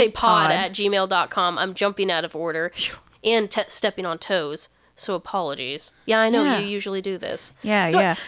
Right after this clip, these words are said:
Speaker 2: I
Speaker 1: that's all
Speaker 2: give
Speaker 1: I'm
Speaker 2: you
Speaker 1: sa-
Speaker 2: an inch, you take a mile. I let
Speaker 1: Oh.
Speaker 2: you do it last <laughs> week.
Speaker 1: And I'm still screwing it up. So anyway, if you have stories,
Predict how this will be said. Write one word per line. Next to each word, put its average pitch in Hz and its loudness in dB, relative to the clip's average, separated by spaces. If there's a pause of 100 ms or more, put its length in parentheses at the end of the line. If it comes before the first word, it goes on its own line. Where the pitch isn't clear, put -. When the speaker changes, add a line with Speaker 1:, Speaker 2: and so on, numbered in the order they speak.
(160)
Speaker 2:
I 226 6
Speaker 1:
that's 214 4
all 277 8
Speaker 2:
give 277 8
Speaker 1:
I'm 254 2
Speaker 2:
you 269 4
Speaker 1:
sa- 262 4
Speaker 2:
an 254 2
inch, 262 2
you 220 -4
take 220 -2
a 214 0
mile. 214 4
I 180 4
let 208 4
Speaker 1:
Oh. 214 0
Speaker 2:
you 202 -2
do 208 4
it 180 2
last 240 4
<laughs> 320 4
week. - -4
Speaker 1:
And 233 4
I'm 202 -2
still 262 2
screwing 190 -2
it 175 -2
up. 165 -2 (180)
So 359 2
anyway, 247 6
if 214 4
you 240 -2
have 277 0
stories, 240 2